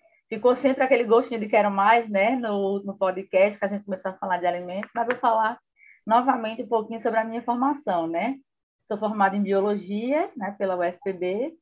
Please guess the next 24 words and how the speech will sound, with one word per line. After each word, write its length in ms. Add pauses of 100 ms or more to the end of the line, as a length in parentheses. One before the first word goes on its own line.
(400)
tenho 400
mestrado 500
em 160
Ensino 460
de 80
Biologia 840
e 180
especialização 960
em 100
Práticas 500
Pedagógicas 800 (460)
Interdisciplinares, 1200 (600)
e 140
aí 200
eu 100
trabalhei 520
na 140
minha 180
dissertação 480
de 80
mestrado 720
com 200
Educação 640
Alimentar 720